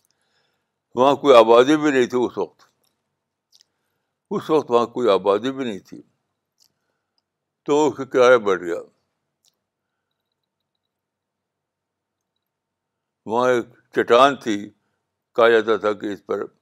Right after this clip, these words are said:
سوامی وویکانندا تیر کر اس پہ پہنچے تھے، تو وہاں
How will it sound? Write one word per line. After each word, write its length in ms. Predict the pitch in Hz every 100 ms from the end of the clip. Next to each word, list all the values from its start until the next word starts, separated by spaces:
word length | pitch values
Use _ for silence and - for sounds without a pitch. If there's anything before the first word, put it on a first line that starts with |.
| _ _ _ _ _ _ _ _ _ _ _ _ _ _ _ _ _ _ _ _ _ _ _ _ _ _ _ _ _ _ _ _ _
سوامی 420 | - 117 123 117
وویکانندا 640 | 104 107 107 107 113 107 - _ _ _ _ _ _ _ _ _ _ _ _ _ _ _ _ _ _ _ _ _ _ _ _ _ _ _ _ -
تیر 220 | 135 147
کر 180 | 135 131
اس 120 | 104
پہ 60 | 104
پہنچے 380 | 104 98 107 104
تھے، 200 | - 98 _ _ _ _ _ _ _ _ _ _ _ _ _ _
تو 120 | - 120
وہاں 340 | 139 156 -